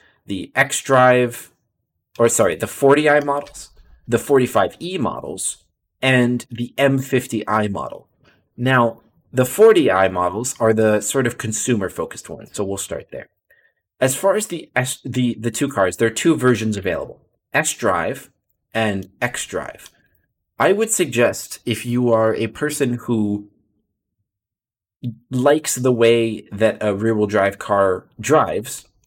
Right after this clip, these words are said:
I guess, um, the X-Drive is fine for you. Personally, I think it abandons the whole point of this car, and I wouldn't recommend it. Uh, but I think that the,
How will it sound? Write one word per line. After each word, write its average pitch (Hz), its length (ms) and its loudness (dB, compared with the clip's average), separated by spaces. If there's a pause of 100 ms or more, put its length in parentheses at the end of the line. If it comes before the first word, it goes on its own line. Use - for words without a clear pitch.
(120)
I 87 80 -6
guess, 82 320 -10 (540)
um, 107 580 0
the 135 220 -2
X-Drive 139 500 0
is 123 120 -4
fine 95 280 -4
for - 140 -12
you. 60 240 -14 (340)
Personally, 98 640 0
I 131 140 2
think 135 280 -2
it 117 100 2
abandons 101 580 -2
the 95 120 -2
whole 98 340 -2
point 104 360 -10
of 113 120 -8
this 135 180 -8
car, 156 380 -2
and 95 280 -6
I 98 100 -2
wouldn't 98 220 -6
recommend 95 480 -6
it. - 260 -12 (420)
Uh, 101 200 2
but 135 200 4
I 139 60 4
think 170 320 -6
that - 220 -2
the, 107 460 -4